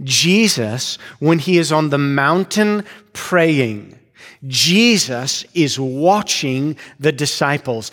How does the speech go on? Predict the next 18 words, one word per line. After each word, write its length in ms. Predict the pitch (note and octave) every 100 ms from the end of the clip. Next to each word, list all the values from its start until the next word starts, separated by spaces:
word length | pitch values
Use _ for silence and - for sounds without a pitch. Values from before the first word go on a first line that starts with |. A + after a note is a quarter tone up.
| - A#3
And 140 | B3
here's 320 | A3+ E4+ A#3
the 100 | A#3
amazing 600 | G3+ G#3 C4+ C#4 G3 F3
part. 360 | - C#3 E3+ - - -
The 140 | A3 G#3
disciples 1080 | A3+ A#3 - C4 C#4+ E4 - D#3 F3+ G3+ - - -
are 180 | A3 A#3+
in 260 | B3 A#3+
a 240 | G3+ G#3 F#3
sailboat, 1120 | - - B3 D#4 D4+ B3+ F3+ D3 E3+ A3 - - G#3
and 300 | - A3+ A#3
they 200 | G3+ C#4 D4
are 120 | B3+
supposed 560 | - B3+ A3 A#3 -
to 80 | A3+
be 220 | F#3 A3
sailing 1040 | F#3 - - C4+ D#4+ F4+ C#4+ D#3+ E3 G#3+